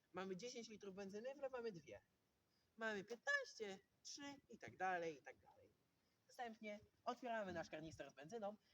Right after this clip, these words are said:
a jako ciekawostkę powiem, ten karnister jest z tysiąc dziewięćset siedemdziesiątego dziewiątego roku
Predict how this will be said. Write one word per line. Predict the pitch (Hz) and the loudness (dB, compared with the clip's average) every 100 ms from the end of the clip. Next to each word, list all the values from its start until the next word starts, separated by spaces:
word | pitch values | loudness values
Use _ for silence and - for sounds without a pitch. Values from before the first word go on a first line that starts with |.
| - | 4
a | 247 | 4
jako | 247 262 | 4 -2
ciekawostkę | - 226 240 - 220 | 4 4 4 2 8
powiem, | 214 170 202 294 - - - | 8 8 4 2 2 2 2
ten | 277 | 0
karnister | 262 240 233 220 240 233 - - | 0 0 2 4 6 4 0 -8
jest | 233 | -6
z | - | -6
tysiąc | 262 240 | -4 -4
dziewięćset | 214 208 214 202 | -2 -2 -2 -4
siedemdziesiątego | 247 202 208 170 160 | 2 2 2 0 0
dziewiątego | 151 151 156 - | 0 -2 2 2
roku | - 160 | 2 0